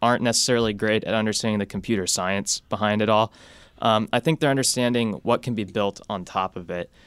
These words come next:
And so as you add, um, layer two functionality, so that's the equivalent of saying on the internet, we created H T T P. Bitcoin would be kinda similar to something like H T T P, but now think about all the things that we've built on top of H T T P.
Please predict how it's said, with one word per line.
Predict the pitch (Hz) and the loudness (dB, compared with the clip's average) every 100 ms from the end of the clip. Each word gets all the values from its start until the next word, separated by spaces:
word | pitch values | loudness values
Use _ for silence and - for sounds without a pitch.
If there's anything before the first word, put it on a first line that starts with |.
| _ | _
And | 117 | -2
so | 135 | 2
as | 131 127 | 4 4
you | 123 | 2
add, | 113 123 127 117 - _ _ | 4 4 2 0 -6 _ _
um, | 117 110 104 101 - | 2 2 2 -2 -6
layer | 110 117 117 107 | -2 2 4 2
two | - 117 | 0 -2
functionality, | 110 107 101 113 98 101 | -2 -2 -2 -2 0 0
so | 131 | 2
that's | 131 | 2
the | 160 | 4
equivalent | 143 135 127 117 | 2 2 2 2
of | |
saying | - 117 | 2 0
on | 110 | 0
the | 104 120 | 0 0
internet, | 123 113 98 101 - - - - | 2 2 0 -4 -12 -20 -20 -12
we | - 123 117 | 0 2 2
created | 117 135 123 120 107 | 2 4 6 6 4
H | 127 131 | 2 2
T | - 120 | 0 -2
T | - 104 | -2 -4
P. | - 104 92 92 - | -2 -2 -2 -4 0
Bitcoin | 135 - 160 147 | 0 4 2 4
would | 135 | 2
be | 120 117 | 2 2
kinda | 107 127 113 | 0 0 0
similar | - 123 117 | 2 2 0
to | 104 | 0
something | 120 113 | -2 0
like | 104 98 | -2 -4
H | - 110 | -4 -4
T | - 110 | -4 -6
T | 104 98 | -4 -4
P, | 104 | -4
but | 98 101 | -2 0
now | 120 127 131 | 2 4 2
think | - 135 | 0 -2
about | 117 98 | 0 2
all | 107 | 2
the | 107 | 0
things | 101 113 107 101 | 0 -2 -2 -2
that | 101 | -2
we've | 101 92 92 | -2 -4 -2
built | 98 90 - _ _ _ | -2 -2 -8 _ _ _
on | 110 | -4
top | 104 107 | 0 0
of | 104 98 | 0 -2
H | 98 - | -4 -2
T | 107 | -4
T | 95 92 | -4 -6
P. | - 95 92 | -4 -4 -4